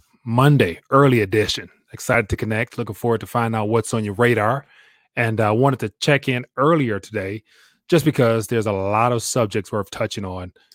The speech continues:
And I couldn't p-, help but pass by this, uh, fake Facebook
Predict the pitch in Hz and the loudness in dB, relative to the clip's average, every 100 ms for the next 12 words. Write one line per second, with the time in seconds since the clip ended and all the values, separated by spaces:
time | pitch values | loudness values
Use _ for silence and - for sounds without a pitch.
0 | _ 113 107 139 123 - - 135 131 117 | _ -6 -2 -2 -2 -6 -6 -4 -4 -4
1 | - - 117 110 - 110 107 104 98 110 | -6 -2 -2 -2 -2 -2 -2 -4 -6 -6
2 | 101 98 92 - 120 110 - _ _ _ | -4 -6 -6 -4 -4 -4 -18 _ _ _
3 | 151 139 104 117 117 - | 2 2 2 2 2 0